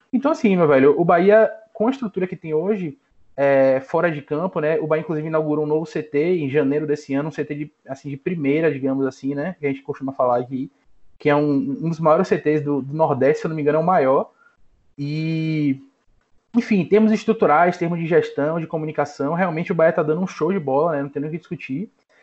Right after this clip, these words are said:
Mas, é, no campo ainda tá devendo um pouquinho, né? A, a gente tem alguns resultados bacanas, mas ainda tá faltando aquela cereja que seria um título,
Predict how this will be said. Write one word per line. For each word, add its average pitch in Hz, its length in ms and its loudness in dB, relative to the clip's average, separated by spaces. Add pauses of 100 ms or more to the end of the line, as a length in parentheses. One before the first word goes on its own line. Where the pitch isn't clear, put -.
(280)
Mas, 196 600 2
é, 165 480 2
no 226 140 4
campo 220 260 2
ainda 226 140 4
tá 226 80 2
devendo 214 260 2
um 214 60 0
pouquinho, 156 420 -2
né? 170 260 -8
A, 139 200 -4
a - 20 -6
gente 151 200 -12
tem 185 120 -6
alguns 190 180 -6
resultados 160 380 -2
bacanas, 165 400 -2
mas 185 180 0
ainda 185 180 0
tá 196 140 -6
faltando 190 320 -4
aquela 190 240 0
cereja 185 500 0
que - 80 -20
seria 175 200 -2
um 185 60 -4
título, 185 440 -6